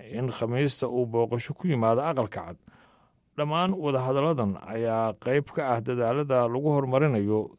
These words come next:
geedi socodka nabadda. Madaxweynaha Ukraine, Volodymyr Zelensky, kama qayb gelin wadahadallada Maraykanka iyo Ukraine, laakiin waxa uu sheegay intii lagu guda jiray khudbaddiisii habeenkii Talaadada in qorshaha xabajoojintu uu ahaa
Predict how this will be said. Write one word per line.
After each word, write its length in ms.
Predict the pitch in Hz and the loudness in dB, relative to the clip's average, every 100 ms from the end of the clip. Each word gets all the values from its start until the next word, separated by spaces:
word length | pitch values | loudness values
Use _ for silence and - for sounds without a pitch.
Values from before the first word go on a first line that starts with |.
| 135 | -4
geedi 280 | 135 123 120 | 0 0 0
socodka 480 | - 120 107 - | 0 0 0 -2
nabadda. 440 | 110 123 139 104 - - _ _ _ _ _ _ _ - | -2 0 -2 -4 -10 -16 _ _ _ _ _ _ _ -8
Madaxweynaha 520 | 95 101 131 127 120 117 | -6 -4 -2 0 2 0
Ukraine, 420 | 113 139 127 127 175 - | 0 2 0 -2 -8 -14
Volodymyr 640 | 113 113 139 143 127 123 120 | -10 0 2 2 0 0 0
Zelensky, 720 | 113 120 123 165 - 98 - _ _ _ _ _ | 0 0 2 0 -2 -8 -12 _ _ _ _ _
kama 240 | - 175 202 | -2 -2 0
qayb 260 | 170 165 127 | -2 -2 -2
gelin 280 | 101 113 | -2 -2
wadahadallada 720 | 117 123 117 120 127 156 151 | 0 0 2 0 -2 0 0
Maraykanka 500 | 131 127 147 - - 123 | 0 0 -2 -4 -6 -6
iyo 400 | 113 127 117 117 | -2 0 0 0
Ukraine, 380 | 143 139 98 | 0 -2 -2
laakiin 320 | 98 101 123 151 | -6 -6 -4 -2
waxa 180 | 135 123 | 0 0
uu 80 | |
sheegay 520 | 101 107 104 127 127 98 - - - - 120 | 0 -2 0 2 0 -4 -14 -20 -20 -20 -8
intii 340 | 110 131 - 131 | -2 -2 0 2
lagu 200 | 135 170 | 4 2
guda 220 | 143 110 | 2 0
jiray 280 | 92 107 120 | 2 0 0
khudbaddiisii 680 | - 120 143 143 135 - 127 | -2 -4 -4 -2 -2 0 0
habeenkii 460 | 120 143 139 - 123 | 0 2 0 -2 -4
Talaadada 540 | 120 120 156 113 - - - - - _ - | -2 -2 -2 -2 -8 -14 -20 -20 -20 _ -8
in 100 | 110 | -6
qorshaha 500 | - 101 - 131 113 | -2 -2 0 2 2
xabajoojintu 840 | 101 110 117 107 110 110 143 - 113 | 0 -2 -2 0 0 2 0 -2 -6
uu 140 | 95 | -6
ahaa 400 | 92 107 104 101 | -4 0 2 0